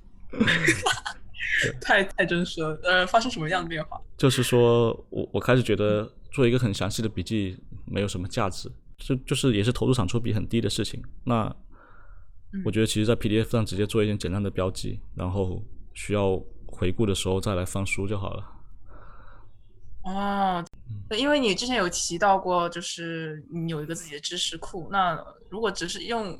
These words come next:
Speaker 1: 如果你直接在那个书上做笔记的话，跟，对你那个知识库会有什么样的影响？
Speaker 2: 对，那知识库它是一个，一个整体的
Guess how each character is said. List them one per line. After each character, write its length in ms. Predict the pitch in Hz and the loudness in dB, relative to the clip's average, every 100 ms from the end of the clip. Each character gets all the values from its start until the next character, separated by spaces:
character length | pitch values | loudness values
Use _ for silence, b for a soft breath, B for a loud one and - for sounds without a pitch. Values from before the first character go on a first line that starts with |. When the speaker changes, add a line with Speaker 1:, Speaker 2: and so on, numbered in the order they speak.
| - | -12
Speaker 1:
如 120 | 196 | -6
果 80 | 240 | -2
你 100 | 220 | -2
直 100 | 160 | 2
接 120 | 190 | 2
在 180 | 240 254 349 | 6 4 4
那 60 | 214 | -4
个 100 | 196 | -6
书 140 | 220 | -4
上 160 | 226 202 | 0 0
做 120 | 202 | -2
笔 120 | 165 | -6
记 140 | 139 170 | -6 -6
的 80 | |
话， 340 | 165 160 143 - | -6 -6 -6 -8
跟， 200 | - 180 | -10 -10
对 140 | 170 202 | -8 -6
你 80 | 151 | -4
那 100 | 165 | -6
个 60 | |
知 140 | 165 185 | -6 -6
识 80 | |
库 200 | 185 - | -6 -4
会 120 | 202 160 | -4 -6
有 80 | |
什 100 | - - | -8 -14
么 60 | |
样 80 | 90 | -16
的 60 | - | -16
影 60 | - | -16
响？ 160 | - - - - - - - - - | -16 -18 -20 -20 -20 -20 -20 -18 -10
Speaker 2:
对， 120 | - | -4
那 240 | 117 151 131 | 0 2 2
知 120 | - | 2
识 120 | 127 | 0
库 160 | 127 135 | 2 2
它 160 | 120 | 4
是 120 | 123 135 | 2 2
一 40 | |
个， 100 | 127 127 - - - | 0 -2 -8 -12 -10
一 120 | - | -6
个 200 | 101 120 | 2 2
整 260 | 107 95 110 | 4 2 2
体 160 | 127 - | 0 -4
的 160 | - | -6